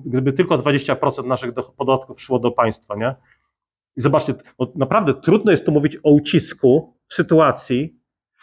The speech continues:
kiedy, kiedy ktoś zatrzymuje u siebie osiemdziesiąt procent dochodów. Ale jeszcze jedno pytanie. Co w takim razie z zarzutem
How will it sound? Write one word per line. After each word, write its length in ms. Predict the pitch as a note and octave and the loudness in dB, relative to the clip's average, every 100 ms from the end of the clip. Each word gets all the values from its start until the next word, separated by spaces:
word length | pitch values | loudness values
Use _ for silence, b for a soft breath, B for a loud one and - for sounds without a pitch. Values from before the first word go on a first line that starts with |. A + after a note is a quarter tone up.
| B | B
kiedy, 240 | - - E3 | -12 0 0
kiedy 280 | E3 D3+ D3+ | 2 0 0
ktoś 260 | - F#3+ | 2 2
zatrzymuje 600 | E3+ E3+ - E3 F#3 F#3+ | 2 0 -2 0 4 4
u 100 | E3+ | 2
siebie 440 | - D3+ A#2 B2+ D3 | -2 -4 0 -4 -4
osiemdziesiąt 580 | D#3 E3+ C#3+ E3 E3+ - | -4 -2 -2 -2 -4 -2
procent 360 | E3 - C#3+ | -4 0 -2
dochodów. 420 | B2+ C3 A#2+ G2 - _ _ _ _ _ _ _ _ _ _ _ _ B B B B B _ _ _ _ _ - | 0 0 -2 -4 -12 _ _ _ _ _ _ _ _ _ _ _ _ B B B B B _ _ _ _ _ -4
Ale 160 | - G3+ | 4 4
jeszcze 180 | A3 | 6
jedno 180 | A3 E3+ | 4 4
pytanie. 420 | - C3 A2+ G2+ - | 0 -4 -6 -8 -12
Co 120 | - | -4
w 40 | G#3 | -2
takim 240 | A3 G#3+ | 0 0
razie 260 | F#3 F#3 F3 | 2 2 2
z 40 | |
zarzutem 520 | C#3 D#3 E3 E3 D#3+ | 0 0 2 2 0